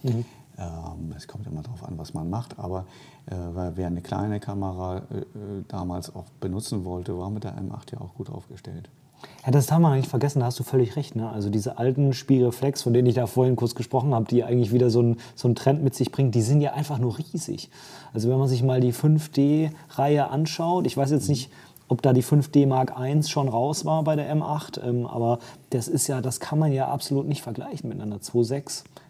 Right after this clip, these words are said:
Speaker 1: Könnte sein, dass das ungefähr so die Zeit war.
Speaker 2: Das müsste so ungefähr hinkommen, ja, zweitausendsechs, ja.
Speaker 1: Das,
Speaker 2: Mhm.
Speaker 1: das ist ja ein
Speaker 2: Mhm.
Speaker 1: unfassbarer
Speaker 2: Mhm.
Speaker 1: Vergleich. Die ist ja dreimal so groß gefühlt, ne? So,
Speaker 2: Ja,
Speaker 1: so eine
Speaker 2: ja,
Speaker 1: Spiegelreflex.
Speaker 2: ja, ja, ja.
Speaker 1: Das ist ja, ähm,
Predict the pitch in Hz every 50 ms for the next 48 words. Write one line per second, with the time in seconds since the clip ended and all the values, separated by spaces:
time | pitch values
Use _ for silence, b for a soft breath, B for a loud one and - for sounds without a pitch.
0 | B B - 151 160 156 147 127 135 135 135 127 120 - 135 120 - - 135 127
1 | 127 110 127 120 120 123 117 117 107 - - 131 123 113 104 98 113 139 - -
2 | - _ - 107 - - - 127 127 - - 135 123 117 127 127 - - 127 127
3 | 131 - 135 120 131 143 127 - - 95 90 90 92 92 90 90 101 113 120 -
4 | - 113 104 107 101 101 110 110 98 98 104 120 - - - - 110 95 85 87
5 | 92 107 123 135 139 120 104 107 120 131 143 143 - - 151 143 131 143 135 135
6 | 143 - - 180 190 185 - - 160 151 - - 151 143 139 139 135 143 131 123
7 | 113 - - - 127 - - 160 147 139 - - 147 135 131 127 - - - _
8 | _ - 151 117 120 110 135 170 190 156 131 120 117 123 120 - - 110 110 110
9 | - - 110 - - 110 101 92 - - 110 120 139 - - - - b b b
10 | b b b b b b b - 123 123 123 127 127 123 113 - - 131 120 113
11 | 117 117 - - 120 - - 143 156 190 - 160 143 135 143 156 165 - - 113
12 | - - - 127 - - 127 117 113 110 - 110 110 107 107 104 98